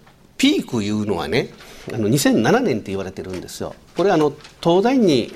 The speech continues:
経済研究所というところがあって、そこの佐藤教授いう方なんかが出してる資料なんですが、そのピーク時いうのは、百万人ぐらいの人を、が派遣されてたんですよね。で、市場規模が三兆円ぐらいだと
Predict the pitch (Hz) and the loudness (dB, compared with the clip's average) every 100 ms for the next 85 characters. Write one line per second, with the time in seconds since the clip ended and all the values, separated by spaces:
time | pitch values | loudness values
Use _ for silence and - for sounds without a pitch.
0 | - 185 185 190 180 190 190 190 185 180 | -2 2 2 2 2 0 0 0 0 -2
1 | 82 80 113 110 - 117 104 92 90 - | -4 -4 -4 -2 -4 -2 -2 -4 -8 -2
2 | 127 - - - - - - 190 214 214 | 0 -2 -8 -20 -20 -10 -2 2 2 2
3 | - 277 233 247 139 104 104 95 92 92 | 0 2 2 2 2 0 -4 -4 -4 -2
4 | 156 120 95 - 104 - 113 90 78 64 | 0 0 -2 -4 -6 -2 -2 -2 -6 -8
5 | - 98 117 90 - - - - - - | -8 -2 0 0 -4 -20 -20 -20 -20 -20
6 | - - 147 208 208 208 160 - 101 98 | -4 2 2 2 0 0 -4 -4 -6 -4
7 | 90 196 95 - - - - - 220 214 | -2 0 0 -2 -12 -12 -6 0 4 4
8 | 220 214 214 202 196 160 120 107 - 147 | 4 2 0 0 0 0 -2 -4 -6 -4
9 | 131 214 165 - 135 165 - - 98 92 | 0 2 0 -2 0 0 -2 -8 -8 -8
10 | 95 - 87 78 - 123 208 - - - | -10 -10 -12 -12 -8 -4 -4 -8 -20 -10
11 | - 156 147 151 151 202 180 117 85 107 | -2 0 2 2 2 2 2 0 0 -2
12 | 101 107 101 98 87 78 - 78 | -4 -2 0 0 -2 -6 -8 -10